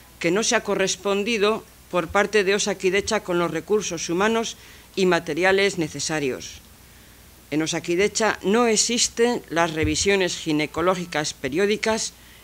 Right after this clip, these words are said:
en pacientes asintomáticas. Esta decisión nos hace sentir una honda y grave preocupación por la salud de las mujeres,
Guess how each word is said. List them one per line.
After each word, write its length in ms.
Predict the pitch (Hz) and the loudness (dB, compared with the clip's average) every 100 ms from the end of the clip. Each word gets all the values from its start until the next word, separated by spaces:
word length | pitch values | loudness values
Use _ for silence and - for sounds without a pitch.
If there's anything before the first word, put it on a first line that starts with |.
| - | -4
en 140 | 160 | -2
pacientes 840 | - 143 214 233 233 226 226 - - | -2 -4 0 0 2 0 0 -4 -4
asintomáticas. 1300 | 160 - 160 151 160 160 156 107 - 80 - - - - - - - - - - - - - - | -4 0 0 2 2 2 0 -6 -12 -14 -14 -16 -18 -20 -20 -20 -20 -20 -20 -20 -20 -20 -20 -4
Esta 220 | 277 - | -2 2
decisión 640 | 233 214 208 - 254 247 - - | 2 2 2 4 4 4 0 -2
nos 240 | 202 214 269 | 4 4 4
hace 240 | 269 254 | 4 4
sentir 580 | - 208 202 226 233 208 - - | 4 2 2 0 0 0 -10 -6
una 320 | 220 247 214 | 2 6 6
honda 220 | 220 226 208 | 6 4 4
y 60 | |
grave 280 | 190 208 214 | 4 6 4
preocupación 800 | 208 185 185 160 165 170 214 220 | 4 0 -2 -2 -4 2 2 2
por 160 | 190 | 0
la 100 | 170 | 0
salud 380 | 175 165 165 196 | 0 0 2 4
de 80 | 190 | 4
las 220 | 170 170 | 2 0
mujeres, 580 | 170 165 220 131 110 - | -4 -4 -4 -4 -6 -10